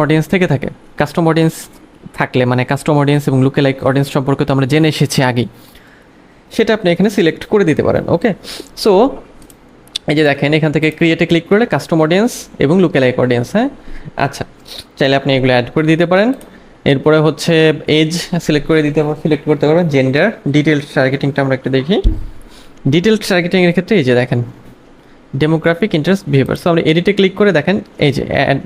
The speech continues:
ডেমোগ্রাফিক্স, ইন্টারেস্ট, বিহেভিয়ার, ঠিক আছে? আমরা ব্রাউজে ক্লিক করলাম। এরপরে ডেমোগ্রাফিকের আন্ডারে প্রচুর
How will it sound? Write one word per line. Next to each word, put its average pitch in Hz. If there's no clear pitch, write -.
ডেমোগ্রাফিক্স, 160
ইন্টারেস্ট, 156
বিহেভিয়ার, 123
ঠিক 196
আছে? 226
আমরা 139
ব্রাউজে 151
ক্লিক 190
করলাম। 208
এরপরে 139
ডেমোগ্রাফিকের 190
আন্ডারে 170
প্রচুর 220